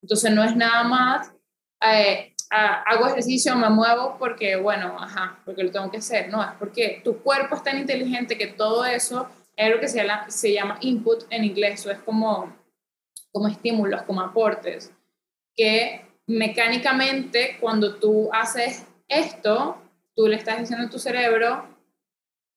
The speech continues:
"Activa el, el bíceps para yo poder subir el brazo", y eso manda otras respuestas. Entonces, todos esos estímulos que vamos recibiendo desde afuera va haciendo que nuestro cuerpo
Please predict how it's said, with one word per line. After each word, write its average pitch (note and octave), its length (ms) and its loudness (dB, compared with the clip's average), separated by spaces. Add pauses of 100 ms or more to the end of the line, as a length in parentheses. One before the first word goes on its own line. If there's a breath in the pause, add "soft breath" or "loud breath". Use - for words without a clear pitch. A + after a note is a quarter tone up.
"Activa G3+ 640 0 (500)
el, F#3 300 -2
el G3 160 -2
bíceps B3 360 -2
para F#3+ 260 0
yo F#3+ 200 0
poder G#3 260 0
subir G#3+ 260 -2
el G3+ 100 0
brazo", C#4 360 0
y A3+ 60 2
eso F#3+ 220 -4
manda G#3 380 -2
otras G#3+ 260 -4
respuestas. G3+ 600 -8
Entonces, G#3 520 -4 (380 loud breath)
todos C#4 260 2
esos D#4 300 2
estímulos C#4 880 0 (340 loud breath)
que A#3+ 80 2
vamos A3 240 2
recibiendo A3+ 580 0
desde A#3+ 220 -4
afuera A3 440 2
va G#3 100 2
haciendo G#3+ 340 -6
que A#3 80 -8
nuestro G#3+ 320 -6
cuerpo G#3 540 -2